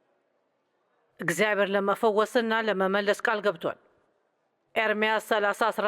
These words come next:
ሰባት ይህ ታላቅ ጥቅስ ነው። «ጤናን እመልስላቸዋለሁና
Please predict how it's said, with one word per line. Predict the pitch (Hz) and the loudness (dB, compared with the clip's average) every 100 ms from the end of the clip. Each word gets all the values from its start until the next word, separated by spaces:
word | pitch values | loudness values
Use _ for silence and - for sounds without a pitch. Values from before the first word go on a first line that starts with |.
| 196 | 0
ሰባት | 220 175 151 - - _ _ _ _ _ _ _ _ _ _ _ _ _ _ _ _ _ _ _ _ _ - | 0 0 -2 -8 -20 _ _ _ _ _ _ _ _ _ _ _ _ _ _ _ _ _ _ _ _ _ -4
ይህ | 196 226 220 | 0 0 0
ታላቅ | 214 214 208 202 - | -2 0 0 -2 -2
ጥቅስ | 214 202 - 214 | -6 -6 -2 -2
ነው። | 165 - _ _ _ _ _ _ _ _ _ _ | -2 -10 _ _ _ _ _ _ _ _ _ _
«ጤናን | - 233 220 226 247 | -2 0 2 0 0
እመልስላቸዋለሁና | 220 214 208 247 214 214 214 240 226 220 240 240 | 0 0 0 -2 2 0 0 2 2 4 0 2